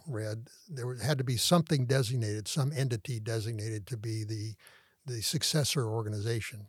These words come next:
And in the case of Mather, it was the County of Sacramento. So I was working on a day-to-day basis with, uh, one of the county supervisors who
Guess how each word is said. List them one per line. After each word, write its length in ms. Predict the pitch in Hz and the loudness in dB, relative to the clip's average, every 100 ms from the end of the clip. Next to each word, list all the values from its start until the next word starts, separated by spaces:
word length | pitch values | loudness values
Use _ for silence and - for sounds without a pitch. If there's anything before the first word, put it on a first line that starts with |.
| - | -6
And 100 | 123 | -4
in 120 | 117 | -2
the 60 | 110 | 0
case 300 | 147 131 - | 4 4 2
of 100 | 110 | 0
Mather, 460 | 135 156 139 110 | 2 2 0 -4
it 60 | 110 | -4
was 160 | 110 95 | -6 -6
the 60 | |
County 320 | - 131 110 95 | -4 -2 -2 -4
of 80 | |
Sacramento. 580 | - 107 - 110 101 101 _ _ _ _ - - - - | -6 -8 -8 -10 -10 -12 _ _ _ _ -20 -20 -18 -6
So 480 | - 156 131 131 - - | 4 6 6 2 -6 2
I 140 | 151 | 6
was 240 | 175 160 104 | 8 8 8
working 400 | 139 131 156 123 | 6 6 4 2
on 120 | 123 | 2
a 60 | 113 | 2
day-to-day 540 | 123 120 113 113 117 | 2 2 2 2 0
basis 720 | 107 120 131 - 113 98 - 143 | 2 2 2 0 -4 -4 -6 -8
with, 300 | 120 107 - | -8 -10 -10
uh, 240 | 120 107 104 101 _ _ _ _ _ - | -8 -6 -8 -14 _ _ _ _ _ -4
one 180 | 143 135 | 2 2
of 80 | |
the 60 | 120 | 2
county 300 | - 135 110 | 2 2 2
supervisors 840 | 104 170 151 104 101 98 107 101 - - _ _ | 4 4 4 -2 -4 -6 -8 -10 -14 -18 _ _
who 280 | 143 120 113 | -4 -2 -4